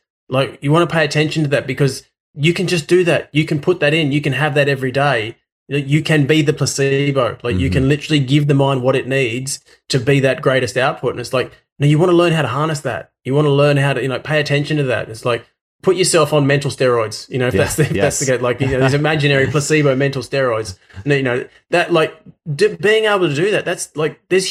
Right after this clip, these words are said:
Speaker 1: huge performance gains in that, you know, and it's just, it's worth paying attention to. So I think anytime when the word placebo comes up and we find ourselves kind of laughing at it, you know, or, or, or joking or saying someone got fooled or, like, you know, like, it was just a placebo, like, no, no,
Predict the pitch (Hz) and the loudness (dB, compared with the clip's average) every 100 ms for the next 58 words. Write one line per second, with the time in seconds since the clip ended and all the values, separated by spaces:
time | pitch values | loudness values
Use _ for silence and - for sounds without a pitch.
0 | - 226 254 254 - - 165 196 202 180 | -8 -2 -2 -2 -6 -2 2 2 0 0
1 | 156 135 127 101 - - 123 135 - 160 | 0 0 -2 -4 -6 -6 -4 -2 -2 -2
2 | - 143 170 202 202 190 160 139 147 147 | -2 0 2 0 0 0 0 0 0 0
3 | 143 123 110 131 117 - _ _ _ 143 | -2 -2 0 0 0 -8 _ _ _ 0
4 | 170 190 214 196 180 170 156 147 143 147 | 4 2 2 2 2 2 0 0 2 2
5 | 143 139 147 147 135 139 127 131 123 123 | 0 -2 0 0 -2 -4 -2 -2 -2 -4
6 | 120 113 127 127 - 127 113 135 120 120 | -6 -2 -2 0 0 -2 0 -4 -2 0
7 | 135 151 165 156 180 226 - _ _ _ | 2 2 0 0 2 0 -4 _ _ _
8 | - 131 131 139 131 - 131 131 127 120 | -4 0 2 2 0 0 -2 -2 -2 2
9 | 143 151 156 131 131 127 147 131 127 123 | 0 2 -2 -2 -2 0 0 0 0 -2
10 | - 156 156 156 135 127 127 123 139 117 | -2 0 2 4 4 2 0 -4 -2 -4
11 | 113 117 131 147 127 - 131 - 120 117 | -2 -2 -2 -2 -4 -2 -4 -4 -6 -8
12 | - 117 127 143 139 - _ _ - 175 | -2 0 2 2 0 -4 _ _ -2 2
13 | 156 - | 2 -2